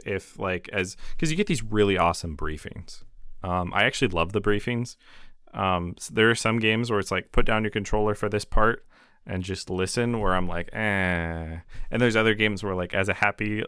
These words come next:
contented little child, knowing that they're very close to dessert,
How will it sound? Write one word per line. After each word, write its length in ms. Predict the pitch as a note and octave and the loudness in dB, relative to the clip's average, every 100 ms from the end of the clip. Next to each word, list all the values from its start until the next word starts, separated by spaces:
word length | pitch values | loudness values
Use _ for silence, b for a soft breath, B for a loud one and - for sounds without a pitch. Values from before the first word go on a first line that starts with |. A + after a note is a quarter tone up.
| - | -8
contented 480 | - A2+ A2+ A2+ A#2+ | -6 -4 -2 -4 -4
little 240 | A#2 A#2+ | 0 2
child, 420 | B2 B2 G2+ G2 - | 2 2 4 2 0
knowing 220 | G2+ G2 | -2 0
that 140 | F#2+ F#2+ | 0 0
they're 120 | F#2+ | 0
very 200 | F#2 F#2+ | 2 2
close 200 | - G#2 | 0 -4
to 120 | - G#2 | -2 -4
dessert, 380 | G#2+ G2+ F2+ | -4 -2 -4